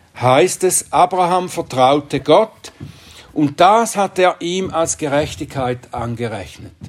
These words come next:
Genesis fünfzehn, Vers sechs.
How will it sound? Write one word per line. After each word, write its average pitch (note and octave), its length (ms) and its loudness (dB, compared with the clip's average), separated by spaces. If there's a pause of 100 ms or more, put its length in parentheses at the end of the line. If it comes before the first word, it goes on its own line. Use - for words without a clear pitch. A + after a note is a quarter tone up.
(260)
Genesis G2 460 -12
fünfzehn, B2 760 -4 (320)
Vers G#2 420 -4
sechs. F#2+ 480 -8